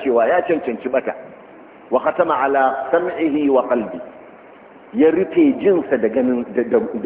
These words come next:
da zuciyarsa. "Wa ja'ala ala basarihi ghishawa." Kuma ya sanya shamaki akan idanu, akan idanuwansa.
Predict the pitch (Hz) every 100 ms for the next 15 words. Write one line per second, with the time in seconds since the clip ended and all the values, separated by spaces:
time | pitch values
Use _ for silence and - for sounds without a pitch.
0 | - 117 113 156 - 117 - - - -
1 | - - - 131 156 170 170 156 143 160
2 | 160 147 - 135 113 117 107 107 101 90
3 | - - 135 151 151 151 170 143 127 127
4 | 127 151 127 - - 117 - 104 95 90
5 | 87 - 95 127 110 95 - - 139 127
6 | 123 110 87